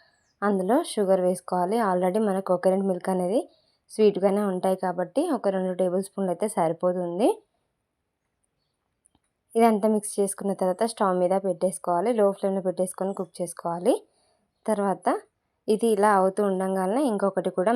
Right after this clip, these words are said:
మనం వైట్గా చేసుకుంటున్నాం కాబట్టి మనం దానికోసం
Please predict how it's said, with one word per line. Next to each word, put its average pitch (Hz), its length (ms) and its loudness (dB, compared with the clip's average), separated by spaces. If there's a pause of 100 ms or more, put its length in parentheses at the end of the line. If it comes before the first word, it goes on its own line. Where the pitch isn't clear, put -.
మనం 214 180 -2 (840)
వైట్గా 185 320 2 (100)
చేసుకుంటున్నాం 190 520 -6 (120)
కాబట్టి 175 340 -4 (680)
మనం 196 200 -6 (1300)
దానికోసం 196 560 -2